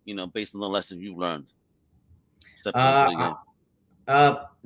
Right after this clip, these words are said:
Speaker 2: uh, start small. I think that's a pretty good, you know, if you're, um, like, if you've never run before, like, don't try to run three miles. You're gonna get winded pretty, pretty quickly. Um,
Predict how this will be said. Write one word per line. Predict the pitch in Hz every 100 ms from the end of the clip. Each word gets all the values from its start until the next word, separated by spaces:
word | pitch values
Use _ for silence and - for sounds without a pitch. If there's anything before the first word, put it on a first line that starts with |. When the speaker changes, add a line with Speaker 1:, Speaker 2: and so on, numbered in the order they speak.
| 123
Speaker 2:
uh, | 135
start | 123 - 160 160
small. | - 139 165 185 - -
I |
think | 117 127 127
that's | 120
a | 120
pretty | - 123
good, | 120 123 113 -
you | 131
know, | 117 110
if | 110 110
you're, | 120 120
um, | 120 120 117 113 - _ - - -
like, | 120
if | 117 -
you've | 120
never | 139 135 135 127 120 104
run | 120 139
before, | 151 147 170 165 170 - -
like, | 113 110
don't | 120 117
try | 131
to | 117
run | 120 117
three | 123
miles. | 120 120 147 151 147
You're | 107
gonna | 110 110
get | 110 107 113
winded | 113 113 123 117 - _
pretty, | 120 113 113
pretty | - 131 120
quickly. | - 139 160 165 160 _ _ _ _
Um, | 107 107 107 104 104